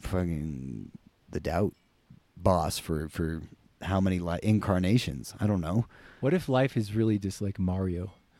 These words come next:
Speaker 2: where you die, it says game over, but then you just hit the start button again and you start back where you started?
Speaker 1: <laughs>
Speaker 2: And you just keep repeating the same thing until you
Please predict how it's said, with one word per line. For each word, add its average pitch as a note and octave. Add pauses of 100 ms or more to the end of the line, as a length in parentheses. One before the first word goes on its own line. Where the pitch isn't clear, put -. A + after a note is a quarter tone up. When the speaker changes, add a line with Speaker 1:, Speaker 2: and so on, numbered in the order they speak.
(420)
Speaker 2:
where G#2+
you A2
die, A#2
it A2+
says A2
game A2+
over, A#2+ (140)
but A2+
then A2+
you G#2
just G#2 (200)
hit -
the -
start F#2
button G#2
again A#2
and G2+
you F2+
start F2
back F2
where F2
you F2
started? E2
Speaker 1:
<laughs> - (880)
Speaker 2:
And G#2
you G2+
just -
keep G2+
repeating G2
the F2+
same F2
thing F#2
until F#2
you F2